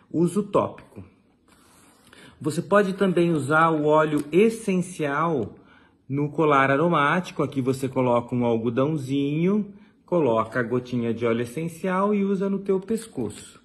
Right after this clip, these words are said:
Esses óleos também servem pra ser colocados no difusor elétrico. Acrescenta água,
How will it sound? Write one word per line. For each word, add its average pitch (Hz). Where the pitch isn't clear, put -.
Esses 185
óleos 196
também 151
servem 139
pra 180
ser -
colocados 170
no 175
difusor 165
elétrico. 147
Acrescenta 113
água, 175